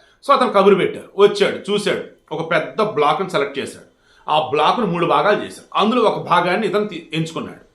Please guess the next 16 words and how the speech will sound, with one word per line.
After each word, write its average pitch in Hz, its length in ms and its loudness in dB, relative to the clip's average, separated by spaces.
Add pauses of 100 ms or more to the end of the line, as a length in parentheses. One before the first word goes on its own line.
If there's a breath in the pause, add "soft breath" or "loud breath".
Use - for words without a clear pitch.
(540 soft breath)
దాని 208 320 4
నుంచే 190 600 0 (140)
మొన్న 156 440 0
బాలకరాముని 175 600 2
చెక్కాడు, 175 500 -2 (380 soft breath)
సీతారామ 185 400 2
లక్ష్మణ 175 240 0
సహిత 175 260 -2
ఆంజనేయ 170 320 0
స్వామి, 170 240 -2
భరత 160 200 -4
శత్రుఘ్న 165 340 -4
వాళ్ళ 147 200 0
విగ్రహాలు 156 260 -4
కూడా 185 120 -2
చెక్కుతున్నారు. 107 460 -8